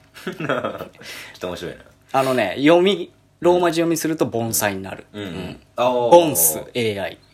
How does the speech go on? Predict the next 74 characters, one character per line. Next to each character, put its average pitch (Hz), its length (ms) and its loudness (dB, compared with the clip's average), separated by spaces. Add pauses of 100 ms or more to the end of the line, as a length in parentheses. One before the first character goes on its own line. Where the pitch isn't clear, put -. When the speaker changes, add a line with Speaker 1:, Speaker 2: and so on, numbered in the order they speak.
(100)
Speaker 1:
う 98 60 -14
ん。 90 100 -12
Speaker 2:
ボ 113 140 -4
ン 117 80 -4
ス、 120 180 -2
エ 98 180 -2
ー 92 60 -6
ア 85 60 -10
イ - 80 -16
な 90 80 -20
ん - 20 -20
で 82 60 -14
す 85 100 -10
け 82 60 -6
ど 76 100 -6
も、 107 140 -4
Speaker 1:
本 - 20 -8
当 85 80 -10
だ、 80 40 -8
面 - 40 -10
白 - 0 -
い。 - 100 -16
Speaker 2:
こ 160 80 0
ち 170 60 4
ら 175 80 4
を - 40 -8
作 - 180 -4
っ - 20 -6
た - 220 -18
と。 - 160 -18
Speaker 1:
う - 20 -16
ん。 82 240 -14 (720)
Speaker 2:
こ 131 140 2
れ 127 100 4
ね、 117 240 -4 (1400)
皆 147 260 2
さ 117 160 0
ん 101 80 -6
が、 82 260 -6
Speaker 1:
う 92 40 -16
ん。 92 300 -14
Speaker 2:
え 95 340 -6
ー、 - 40 -6
ま 104 100 -2
あ、 - 20 -4
望 120 420 -2
ん - 20 -2
で 123 120 0
い 120 80 -2
た 104 140 -4
こ 110 100 -10
と 107 120 -8
が 98 120 -6
で - 120 -12
す - 120 -14
ね、 - 260 -16 (300)
え 98 160 -12
ー、 92 40 -12
で 113 140 -4
き 120 160 -4
る 82 160 -10 (500)
盆 104 200 -4
栽 101 180 -6
と 98 100 -14
な 95 80 -12
っ - 20 -20
て - 120 -18
お 80 40 -14
り 80 80 -16
ま 78 140 -18
し - 100 -8
て、 - 120 -12
Speaker 1:
う - 20 -8
ん。 87 220 -12